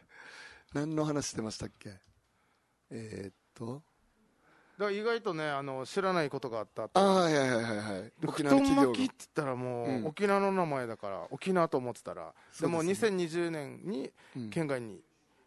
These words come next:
Speaker 2: こう、移転してたというですね。
Speaker 1: 言ったらあれですよね。あの、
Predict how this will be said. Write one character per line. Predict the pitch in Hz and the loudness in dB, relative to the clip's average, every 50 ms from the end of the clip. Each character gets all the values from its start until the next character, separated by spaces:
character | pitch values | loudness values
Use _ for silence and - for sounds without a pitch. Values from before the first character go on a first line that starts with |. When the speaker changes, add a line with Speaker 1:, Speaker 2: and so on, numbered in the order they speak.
| _ _ | _ _
Speaker 2:
こ | - - 107 95 - | -8 -6 -6 -6 -6
う、 | - | -8
移 | 151 | -4
転 | - 170 156 143 135 | -2 0 0 0 -2
し | - | -2
て | - 139 | -6 -8
た | - 123 123 117 | -8 -8 -10 -10
と | - 98 90 | -10 -12 -12
い | 80 80 | -12 -14
う | 82 | -16
で | - - | -20 -20
す | - - | -20 -20
ね。 | 85 82 - - _ _ _ _ _ _ _ _ | -20 -20 -20 -20 _ _ _ _ _ _ _ _
Speaker 1:
言 | - 226 | -8 -8
っ | - - - | -8 -4 -2
た | - 254 | 0 0
ら | 190 - - | 2 0 0
あ | |
れ | 202 226 | 0 0
で | 208 170 | -2 -2
す | - - | -2 -4
よ | 113 107 | -4 -4
ね。 | 117 127 - - _ - | -4 -6 -8 -12 _ -8
あ | 123 120 | -6 -4
の、 | 113 110 107 107 104 104 104 | -4 -4 -4 -4 -4 -6 -6